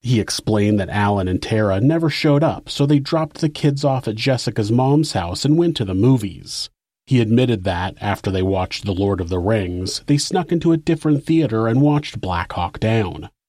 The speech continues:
Then he reached into his wallet and produced two pristine ticket stubs, which seemed very convenient for him to have on him the next day at work. After the movies, he said they drove around a bit and then went to a strip club.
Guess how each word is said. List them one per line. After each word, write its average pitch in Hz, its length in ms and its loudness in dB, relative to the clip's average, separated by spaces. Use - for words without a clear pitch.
Then 175 240 2
he 208 120 2
reached 131 360 0
into 107 240 2
his 87 120 -2
wallet 101 440 0
and 143 140 4
produced 170 420 0
two 208 260 2
pristine 104 760 -2
ticket 147 320 -2
stubs, - 640 -8
which 208 220 0
seemed 220 260 2
very 190 220 2
convenient 139 720 4
for 104 120 -2
him 110 120 4
to 104 60 0
have 101 220 0
on 117 240 2
him 90 220 -4
the 92 80 0
next 110 300 0
day 90 200 -2
at 82 120 -8
work. 92 420 -4
After 110 320 0
the 90 100 -2
movies, 95 540 2
he 147 100 2
said 165 180 0
they 170 100 2
drove 160 360 2
around 160 360 2
a 151 60 2
bit 104 260 -2
and 147 220 2
then 185 160 0
went 165 200 2
to 117 120 0
a 101 60 0
strip - 420 -2
club. 82 500 -8